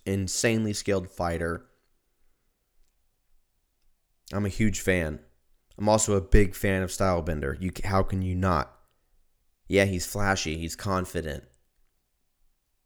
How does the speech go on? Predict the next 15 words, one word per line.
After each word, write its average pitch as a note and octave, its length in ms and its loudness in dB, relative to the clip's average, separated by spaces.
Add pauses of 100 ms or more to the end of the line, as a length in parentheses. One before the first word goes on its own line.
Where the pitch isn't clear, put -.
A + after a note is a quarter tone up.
(140)
He's F2+ 200 -6
fucking F2+ 600 -2
knows F#2 380 0
how G2+ 80 -4
to F2+ 100 -2
sell F2+ 260 -2
a F2+ 60 -4
fight. F2+ 420 -4 (2250)
Insane, G2+ 960 0
insane, G2 1080 0
insane F#2 880 -2
striker. E2+ 640 -4 (2500)
Kickboxer, - 560 12
Muay G2+ 320 2
Thai. D2+ 460 0